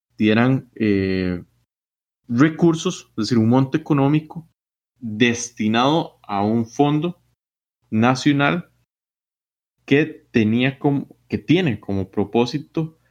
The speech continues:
llevar, eh, herramientas de, de telecomunicaciones, es decir, llevar internet, llevar, eh, computadoras o llevar infraestructura, eh,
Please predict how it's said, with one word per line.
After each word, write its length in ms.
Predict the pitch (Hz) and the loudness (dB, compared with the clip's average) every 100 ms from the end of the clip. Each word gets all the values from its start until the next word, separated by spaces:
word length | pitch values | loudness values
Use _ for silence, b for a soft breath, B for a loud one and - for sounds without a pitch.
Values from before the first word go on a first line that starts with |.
| _ _ _ _ _ - | _ _ _ _ _ -10
llevar, 760 | 113 117 110 117 147 151 - _ _ | -2 2 4 4 2 -2 -8 _ _
eh, 360 | 117 113 98 98 | -6 -2 0 0
herramientas 480 | 110 98 101 110 104 | 0 0 2 0 -2
de, 240 | 135 120 - | 0 0 -2
de 240 | 104 101 | -4 -4
telecomunicaciones, 880 | 101 101 - 95 90 92 120 127 113 | -4 -12 -8 -6 -4 -4 0 0 0
es 80 | 95 | -4
decir, 300 | 92 113 101 | -2 -2 0
llevar 320 | 98 98 101 | 0 2 2
internet, 580 | 104 104 104 127 135 117 | 0 -2 0 2 2 2
llevar, 680 | 104 98 101 104 104 98 - - | 2 2 2 2 0 -4 -10 -18
eh, 340 | 104 95 95 - _ | -14 -12 -14 -18 _
computadoras 920 | 95 - 101 107 107 120 123 120 - | -16 -12 -10 -2 2 4 2 0 -4
o 60 | 98 | -12
llevar 380 | 98 95 98 101 | -8 -4 -2 0
infraestructura, 840 | 101 107 - - - 117 120 123 b b b _ _ _ - | -4 -8 -12 -18 -2 0 2 -2 b b b _ _ _ -12
eh, 460 | 104 98 95 - | -6 -4 -4 -8